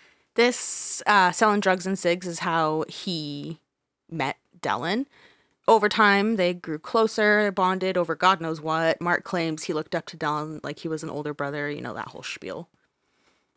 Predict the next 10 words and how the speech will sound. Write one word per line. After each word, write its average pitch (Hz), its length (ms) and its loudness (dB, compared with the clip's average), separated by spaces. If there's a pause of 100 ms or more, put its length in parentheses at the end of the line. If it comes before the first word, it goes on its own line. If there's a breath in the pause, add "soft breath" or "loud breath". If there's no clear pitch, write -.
(340)
Mark 196 300 2
also, 214 920 4 (100)
um, 196 720 2 (420)
used 196 800 -6
Dellen 170 440 0
for 170 440 -4
a 139 80 -4
place 165 320 -6
to 180 120 -6
stay, 156 640 -2